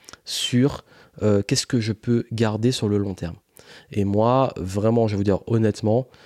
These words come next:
euh, ce qui, dans mon business, fait la différence, c'est deux choses. Mes listes d'emails et ma réputation. Ça n'a pas changé en une décennie. Ça veut dire que si j'ai des gens dont j'ai les coordonnées,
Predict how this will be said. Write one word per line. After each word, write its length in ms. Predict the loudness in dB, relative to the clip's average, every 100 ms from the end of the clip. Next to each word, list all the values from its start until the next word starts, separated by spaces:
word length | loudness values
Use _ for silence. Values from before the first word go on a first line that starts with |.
| -20 _ 0
euh, 260 | 2 2
ce 180 | 0 -6
qui, 320 | -4 0 2
dans 80 | 2
mon 140 | 0
business, 360 | 0 2 0 2
fait 100 | 0
la 60 | -2
différence, 600 | -2 -2 0 -2 -6 -8
c'est 240 | -4 -2
deux 120 | 0 -2
choses. 420 | 2 0 0 -6 _ _ -20 _ _
Mes 200 | 0 2
listes 260 | 2 0 0
d'emails 400 | 0 0 0 -2 _ _ _ _ _ _ _ -4
et 120 | 0
ma 120 | 2
réputation. 560 | 0 -2 -4 -6 -8 -14 _ _ _ _ _ _ _ _ _ _
Ça 180 | -4 -2
n'a 100 | 0
pas 140 | 0
changé 320 | 0 0 0 2
en 100 | 2
une 120 | 0
décennie. 420 | -2 -4 -6 -10 _ _ _ _ _
Ça 140 | -4 -2
veut 120 | 0
dire 180 | 0 0
que 140 | -2
si 240 | -2 -2
j'ai 120 | 0 2
des 140 | 2
gens 260 | 4 2 2
dont 140 | 0
j'ai 140 | 0
les 100 | -2
coordonnées, 420 | -2 -2 0 0